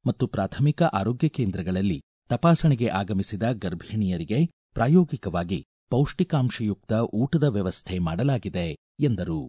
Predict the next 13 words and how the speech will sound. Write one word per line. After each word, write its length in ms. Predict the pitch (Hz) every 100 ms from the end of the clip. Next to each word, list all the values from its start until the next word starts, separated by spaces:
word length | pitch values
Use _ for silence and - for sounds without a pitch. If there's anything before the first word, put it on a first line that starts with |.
| - _
ಪ್ರಾದೇಶಿಕ 640 | 160 160 170 180 - 175 185
ಅಸಮತೋಲನ 840 | 185 110 - 135 139 139 135 147
ನಿವಾರಣೆಗಾಗಿ 1000 | 123 98 104 101 98 92 92 82 127 143
ಡಿ 240 | 107 131
ಎಂ 200 | 147 156
ನಂಜುಂಡಪ್ಪ 580 | 113 101 117 110 110 -
ಅವರ 340 | 143 127 101 95
ವರದಿ 400 | 82 92 127 156
ಆಧರಿಸಿ 800 | 107 92 - - 95 - 82 - _ _ -
ಹೊಸ 220 | 147 175
ಕೈಗಾರಿಕಾ 680 | 175 123 107 123 131 - 135
ನೀತಿ 360 | 110 98 98
ಮೂಲಕ 340 | 92 90 87